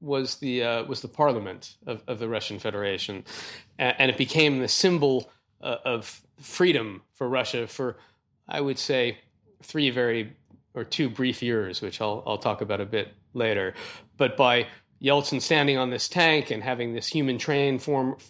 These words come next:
form around the White House, and, uh, the tank left. And so when they freed Gorbachev, uh, he quickly found out that he had no power anymore, because the real power was Yeltsin, who stood on that tank.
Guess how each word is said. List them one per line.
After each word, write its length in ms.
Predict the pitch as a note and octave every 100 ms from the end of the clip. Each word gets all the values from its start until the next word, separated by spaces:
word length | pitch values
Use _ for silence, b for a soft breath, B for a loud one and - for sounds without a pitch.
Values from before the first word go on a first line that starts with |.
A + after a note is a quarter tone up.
| - -
form 240 | - C#3
around 240 | B2+ B2+
the 60 | B2
White 220 | D3+ D#3
House, 320 | C#3+ C3+ B2
and, 120 | A2+ G#2+ B B B -
uh, 320 | C#2 - F#2 - E3
the 180 | D3+ C3
tank 380 | - - C#3 A#2+ _ _ - - _
left. 480 | D#3 G3 - - - _ - B -
And 120 | B2
so 100 | D#3
when 140 | C#3+ C3+
they 100 | C3+
freed 240 | B3 A#3+
Gorbachev, 640 | E3 B2+ A#2+ A#2 A2+ D3 _ b b b _ D3+
uh, 260 | C#3 C3+ C3 _ -
he 140 | D3+
quickly 280 | - G3 F3
found 300 | - D3+ C#3
out 180 | D3 D3
that 100 | D3
he 60 |
had 140 | C#3 C#3
no 120 | C#3
power 380 | C#3 E3 D#3+ G#2+
anymore, 480 | G#2 G2+ F#2+ F#2+ G2+
because 300 | G#2 A#2+ -
the 100 | A2
real 220 | A#2+ A#2+
power 380 | A#2+ A#2 A#2 A#2
was 380 | A2 A2+ - -
Yeltsin, 380 | A2+ A#2 B2+
who 100 | A2+
stood 220 | A2+ C3 A#2+
on 140 | A2+
that 200 | A2 A2
tank. 420 | E3+ D3 A2+ -